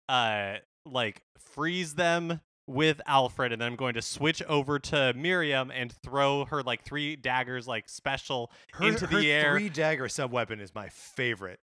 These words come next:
Speaker 1: And
Speaker 2: It
Speaker 1: it's that
Speaker 2: Oh.
Speaker 1: sort of, like, juggling that
Speaker 2: Yeah.
Speaker 1: gets you through. Uh, it, that was the only way I could make it through some of these bosses.
Speaker 2: Yeah, and I mean, uh, yeah, it, it is really neat how, um, the various bosses will. It seems so simple where you're like, "Okay,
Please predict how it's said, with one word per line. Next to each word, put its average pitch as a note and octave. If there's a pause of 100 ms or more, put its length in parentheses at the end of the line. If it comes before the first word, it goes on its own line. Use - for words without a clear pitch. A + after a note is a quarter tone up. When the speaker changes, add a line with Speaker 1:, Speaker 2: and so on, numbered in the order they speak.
Speaker 1:
And D#3+
Speaker 2:
It E3
Speaker 1:
it's G#3
that F3
Speaker 2:
Oh. G#3+
Speaker 1:
sort F3+
of, F3
like, C3+
juggling C3+
that A2+
Speaker 2:
Yeah. E2+
Speaker 1:
gets -
you B2
through. A2+ (300)
Uh, G#2+ (220)
it, F3
that E3+
was D#3
the C#3+
only C3+
way A#2
I G#2+
could B2+
make G#2+
it G#2
through G2+
some G#2+
of -
these F2+
bosses. -
Speaker 2:
Yeah, E3+
and D#3+
I C#3+
mean, D#3+
uh, E3+ (240)
yeah, D3
it, D#3
it G3+
is F3+
really C#3
neat B2
how, G#2+ (320)
um, G#2+
the A2
various A2+
bosses G#2
will. G#2 (240)
It E3
seems A#3+
so E3
simple A#2
where G2+
you're G2+
like, G2+ (300)
"Okay, A#2